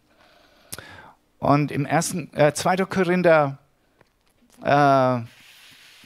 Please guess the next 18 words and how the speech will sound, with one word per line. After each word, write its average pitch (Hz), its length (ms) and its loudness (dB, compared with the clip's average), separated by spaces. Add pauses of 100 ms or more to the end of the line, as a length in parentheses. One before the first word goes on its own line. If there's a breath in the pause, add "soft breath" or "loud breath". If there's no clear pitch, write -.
vier, 190 400 -4 (340)
nee, 139 240 0 (140)
zweiter 160 280 0
Korinther 147 420 -4
fünf 220 480 0
steht, - 420 -4 (320 loud breath)
dass 156 180 -4
es 175 180 -6
die 202 140 -6
Liebe 220 640 -4
Gottes 208 480 -2
ist, - 640 -8 (240)
die 127 180 -8
uns - 520 -6
antreibt, 123 540 -8
die 120 80 -2
uns 120 260 -6
drängt, 165 560 -2